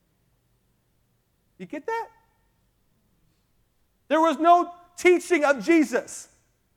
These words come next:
And so we live in a day and time where the enemy comes and there's people going all across,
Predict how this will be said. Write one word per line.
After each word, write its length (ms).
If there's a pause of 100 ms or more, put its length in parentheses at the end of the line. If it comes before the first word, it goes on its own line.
(360)
And 100
so 180
we 140
live 240
in 60
a 60
day 200
and 100
time 320 (180)
where 120
the 120
enemy 360
comes 400 (180)
and 120
there's 360 (220)
people 280
going 260
all 200
across, 240